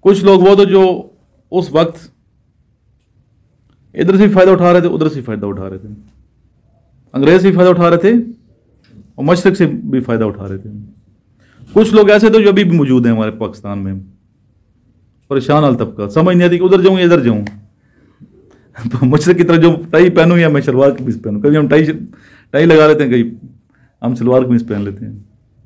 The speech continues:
तो हमारे बच्चों को ना अंग्रेजी आती है, ना दीन का पता है। अफसोस ही होता है छोटी छोटी चीज़ों का।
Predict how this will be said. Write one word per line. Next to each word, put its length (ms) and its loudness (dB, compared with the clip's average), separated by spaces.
तो 60 -4
हमारे 180 2
बच्चों 240 2
को 60 2
ना 80 4
अंग्रेजी 380 2
आती 220 0
है, 60 2
ना 120 -2
दीन 180 0
का 100 -6
पता 280 -16
है। 80 -16
अफसोस 380 -4
ही 60 -8
होता 220 -8
है 60 -14
छोटी 1080 -10
छोटी 120 -8
चीज़ों 240 -2
का। 100 -14